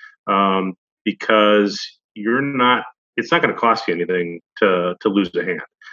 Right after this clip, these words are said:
Um, if you get knocked out in the first hand, and it's happened to all of us, um, you know, "Aw, shucks, you know, it was free." But, um, you know, when you're playing out at, uh,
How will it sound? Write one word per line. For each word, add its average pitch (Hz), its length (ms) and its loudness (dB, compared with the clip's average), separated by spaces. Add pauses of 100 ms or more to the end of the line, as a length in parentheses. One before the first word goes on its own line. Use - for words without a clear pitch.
(220)
Um, 95 600 2
if - 60 -12
you 127 60 2
get 117 120 2
knocked 120 240 2
out 117 280 4
in 101 80 2
the 95 40 -4
first 110 320 0
hand, 104 320 2 (120)
and 101 100 -2
it's 95 140 -4
happened 101 300 -2
to - 20 2
all 104 180 4
of 101 80 2
us, 107 260 0 (520)
um, 92 880 0 (100)
you 107 100 0
know, 92 260 0 (500)
"Aw, 101 100 0
shucks, 98 420 0
you 107 60 4
know, 90 380 -2
it 120 60 2
was 98 180 -2
free." - 280 0 (640)
But, 113 280 2 (260)
um, 98 840 0
you 113 80 0
know, 95 60 -2
when 101 140 0
you're 107 100 0
playing 113 220 4
out 110 160 4
at, 104 180 2 (100)
uh, 92 360 0